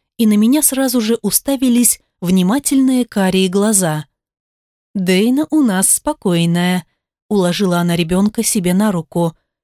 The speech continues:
«С Кейвом я еле дождалась первого дня рождения». «Кофе будешь? Чай можно?» «Да». Я уже по-хозяйски ориентировалась в шкафчиках, доставая все нужное,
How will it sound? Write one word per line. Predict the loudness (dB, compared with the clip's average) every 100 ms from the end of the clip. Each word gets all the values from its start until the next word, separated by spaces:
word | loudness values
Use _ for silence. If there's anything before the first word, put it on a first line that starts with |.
| _
«С | -6 -6
Кейвом | 0 0 2 2
я | 2 0
еле | 0 0 0
дождалась | 0 -2 -2 -2 0 -2
первого | -4 -4 -2 -2
дня | 0 0
рождения». | 0 -2 0 2 2 2 0 -2 _ _ _ _ _ _ _ _ _ -4
«Кофе | -2 -2
будешь? | -2 0 0 -2 -4 _ _ _ _
Чай | -6 -2 0
можно?» | 2 2 2 0 -2 _ _ _ _ _ -8
«Да». | -2 -2 -2 -6 -12 _ _ _ _ _ _ _ _ -2
Я | 0
уже | 0 0
по-хозяйски | -2 -2 0 0 -2 -4 -2
ориентировалась | 0 0 0 0 0 0 0 -2 -4 -8
в |
шкафчиках, | -8 -4 -4 -4 -4 -4 -6 -10 _ _
доставая | -2 -2 -2 -2 -2 -2
все | -2 0
нужное, | 2 0 0 -2 -2 -4